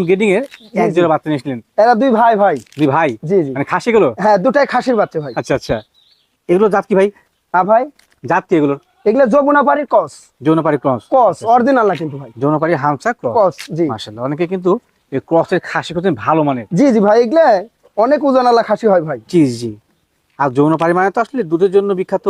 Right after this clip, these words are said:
Speaker 1: বাচ্চার
Speaker 2: জি,
Speaker 1: জন্য
Speaker 2: জি,
Speaker 1: বিখ্যাত
Speaker 2: জি,
Speaker 1: এবং
Speaker 2: জি।
Speaker 1: মাংসের জন্য।
Speaker 2: জি, জি ভাই।
Speaker 1: আচ্ছা, দুটো কি একই মায়ের?
Speaker 2: দুটো একই মায়ের ভাই।
Speaker 1: একই মায়ের। মাশাআল্লাহ। এদের বয়স আনুমানিক ভাই?
Speaker 2: এটার বয়স পাঁচ মাস করে চলতেছে
Speaker 1: পাঁচ
Speaker 2: ভাই।
Speaker 1: মাস করে চলে?
Speaker 2: জি, জি ভাই।
Speaker 1: আচ্ছা।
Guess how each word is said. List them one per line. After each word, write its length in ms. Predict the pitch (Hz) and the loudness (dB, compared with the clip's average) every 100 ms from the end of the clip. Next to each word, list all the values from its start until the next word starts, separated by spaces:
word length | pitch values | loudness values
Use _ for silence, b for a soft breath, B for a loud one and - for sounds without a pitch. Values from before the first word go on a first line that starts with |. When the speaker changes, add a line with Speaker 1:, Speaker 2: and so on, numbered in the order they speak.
| 180 | 0
Speaker 1:
বাচ্চার 180 | 170 202 | 0 0
Speaker 2:
জি, 160 | 220 | 0
Speaker 1:
জন্য 120 | 170 | 0
Speaker 2:
জি, 40 | 160 | -2
Speaker 1:
বিখ্যাত 180 | 156 180 | -2 -2
Speaker 2:
জি, 60 | |
Speaker 1:
এবং 120 | 180 | 2
Speaker 2:
জি। 40 | 190 | 2
Speaker 1:
মাংসের 260 | 151 131 143 | 2 -2 -8
জন্য। 160 | 131 113 - | -8 -10 -8
Speaker 2:
জি, 120 | 170 190 | -2 -2
জি 100 | 139 | -4
ভাই। 140 | 117 117 | -10 -14
Speaker 1:
আচ্ছা, 200 | 120 113 - | -12 -12 -8
দুটো 160 | 160 | -4
কি 80 | 185 | -2
একই 140 | 214 226 | -2 0
মায়ের? 160 | 202 170 - 165 | -4 -4 -6 0
Speaker 2:
দুটো 200 | 240 262 | 2 4
একই 220 | 233 247 | 2 2
মায়ের 160 | 214 165 | 0 0
ভাই। 80 | |
Speaker 1:
একই 140 | 143 127 | -2 -4
মায়ের। 220 | 120 104 - _ _ | -4 -8 -14 _ _
মাশাআল্লাহ। 320 | 123 120 135 190 | -10 -8 -8 -2
এদের 140 | 202 | 0
বয়স 200 | 196 202 | 0 0
আনুমানিক 260 | 196 190 190 | -2 -2 0
ভাই? 120 | 185 190 - | -2 -4 -2
Speaker 2:
এটার 200 | 208 233 | 0 2
বয়স 220 | 262 254 | 2 2
পাঁচ 180 | 269 233 | 0 -2
মাস 140 | 254 240 | -2 -4
করে 180 | 247 202 | -2 -2
চলতেছে 340 | - 143 131 | -4 -8 -4
Speaker 1:
পাঁচ 140 | 147 - | -4 -2
Speaker 2:
ভাই। 80 | |
Speaker 1:
মাস 120 | 143 123 | -6 -4
করে 140 | 170 | -4
চলে? 200 | 220 139 107 | -2 -2 -6
Speaker 2:
জি, 140 | 156 170 | -6 -6
জি 80 | 127 | -6
ভাই। 140 | 113 101 | -10 -20
Speaker 1:
আচ্ছা। 220 | - - | -20 -20